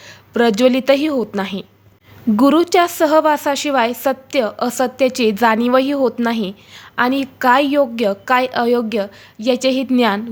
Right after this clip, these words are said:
गुरुच्या संगतीशिवाय मिळत नसल्यामुळे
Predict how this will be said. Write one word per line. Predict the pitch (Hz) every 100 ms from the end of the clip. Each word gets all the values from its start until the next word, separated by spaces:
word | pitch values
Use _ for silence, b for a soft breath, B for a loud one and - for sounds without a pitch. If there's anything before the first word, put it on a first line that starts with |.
| 196
गुरुच्या | 233 240 254 247 208
संगतीशिवाय | 226 254 233 233 269 339 320 330 254 240
मिळत | 247 240 254 254
नसल्यामुळे | 233 226 220 214 233 208